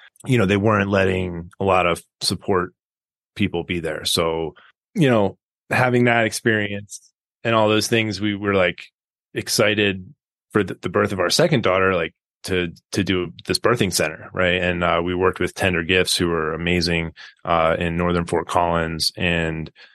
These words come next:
we were just super excited that, like, okay, we had this kind of experience during the birth of our first daughter. Let's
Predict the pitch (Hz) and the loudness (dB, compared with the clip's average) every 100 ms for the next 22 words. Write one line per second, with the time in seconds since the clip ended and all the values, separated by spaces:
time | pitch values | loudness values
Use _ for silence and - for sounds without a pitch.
0 | _ _ _ _ 143 107 110 107 101 101 | _ _ _ _ -12 -2 2 2 2 2
1 | - - - 117 92 95 92 104 98 95 | 0 -6 -2 0 2 0 0 2 2 2
2 | 90 87 85 85 107 107 101 95 - _ | 0 -2 -4 -4 -2 0 2 0 -2 _
3 | _ _ _ _ _ - 90 98 101 101 | _ _ _ _ _ -4 0 2 0 -2
4 | 107 98 92 - 104 98 92 87 - - | 0 -2 -4 -4 -2 0 -2 -2 -2 -6
5 | - _ _ _ _ _ - 95 92 87 | -12 _ _ _ _ _ -2 0 0 0
6 | 92 95 90 87 104 92 - 95 90 90 | 0 0 -2 0 0 0 0 0 2 2
7 | 90 90 92 98 92 87 - - - | 2 0 -2 -2 0 2 2 2 0